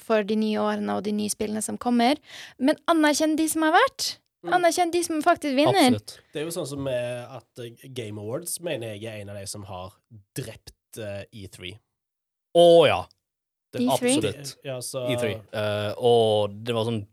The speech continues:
Speaker 3: svær årlig konferanse i
Speaker 1: Ja!
Speaker 3: juni, som, eh, der alle hadde sine, eh, presentasjoner av
Speaker 1: Ja,
Speaker 3: spill
Speaker 1: ja,
Speaker 3: som
Speaker 1: ja, ja,
Speaker 3: kommer,
Speaker 1: ja, ja, ja.
Speaker 3: konsoller som kommer. Det var liksom
Speaker 1: Mm.
Speaker 3: den store greia som skjedde hvert år i spillverden.
Speaker 2: Gamescom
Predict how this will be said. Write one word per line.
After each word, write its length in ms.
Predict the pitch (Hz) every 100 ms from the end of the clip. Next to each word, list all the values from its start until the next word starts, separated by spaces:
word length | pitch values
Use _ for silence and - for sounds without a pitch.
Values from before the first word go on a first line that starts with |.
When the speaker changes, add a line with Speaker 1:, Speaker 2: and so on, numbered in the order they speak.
| _ _ _ -
Speaker 3:
svær 560 | - - 110 104 101 95
årlig 380 | 98 95 101 98
konferanse 560 | 101 101 101 95 101
i 460 | 92 98 95 95 95 - - -
Speaker 1:
Ja! 320 | 302 285 381 415
Speaker 3:
juni, 560 | 453 466 466 381 220 -
som, 280 | - 104 98
eh, 280 | 98 98 98
der 260 | 104 98 - - - _ _ - 123
alle 280 | 120 120
hadde 300 | 113 107 113 107 101
sine, 380 | - 107 107 107 101 101 98 98 98 95 95 _ _ _ -
eh, 300 | 98 90 90 95 -
presentasjoner 720 | - 123 117 98 113 110 98
av 200 | 92 98
Speaker 1:
Ja, 40 | 101
Speaker 3:
spill 320 | 269 294 294
Speaker 1:
ja, 60 | 277
Speaker 3:
som 120 | 269
Speaker 1:
ja, 40 |
ja, 120 | 262 247
Speaker 3:
kommer, 220 | 240 240
Speaker 1:
ja, 0 |
ja, 160 | 233 -
ja. 80 | -
Speaker 3:
konsoller 480 | 208 208 123 107 101
som 120 | 110
kommer. 260 | 110 101
Det 80 | 104
var 80 | 110
liksom 180 | 131 120
Speaker 1:
Mm. 180 | 233 - -
Speaker 3:
den 100 | 120
store 420 | - 127 117 127
greia 140 | 110 104
som 120 | 113
skjedde 200 | 110 107
hvert 240 | 127 - -
år 200 | 110 95
i 120 | 113 104 101
spillverden. 540 | 95 - 120 101 95 95
Speaker 2:
Gamescom 260 | 95 120